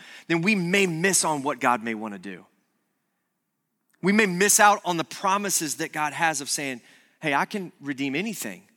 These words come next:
Hey, I can restore the most broken situation. Hey, don't count me out of what I can do in your life or in somebody else's life. Don't just focus on what is. Focus on some of the promises of who I am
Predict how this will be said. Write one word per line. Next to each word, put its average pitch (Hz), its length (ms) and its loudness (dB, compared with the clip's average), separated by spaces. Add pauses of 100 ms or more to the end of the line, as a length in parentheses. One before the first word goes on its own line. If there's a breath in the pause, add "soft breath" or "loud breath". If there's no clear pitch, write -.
(640)
Hey, 139 140 0
I 165 100 4
can 180 300 -2 (140)
restore 165 480 0
the 147 100 -6
most 151 240 -4
broken 170 340 -2
situation. 107 680 -8 (720)
Hey, 175 120 0
don't 208 300 0
count 196 340 -2
me 175 240 -2
out 170 300 4
of 135 180 -4
what 160 240 -2
I 156 100 2
can 147 180 -12
do 147 240 -2
in 131 140 -10
your 147 240 -4
life 135 360 0
or 143 80 -10
in 131 80 -8
somebody 156 400 -6
else's 139 320 -8
life. 131 240 0 (400 loud breath)
Don't 202 300 0
just 190 340 -4
focus 170 460 -4
on 143 220 -10
what 131 240 -8
is. 131 300 -8
Focus 160 540 -8
on 143 200 -6
some 139 220 -6
of 127 60 -10
the 120 60 -12
promises 143 680 -8
of 110 160 -14
who 156 180 -2
I 147 140 4
am 120 400 -4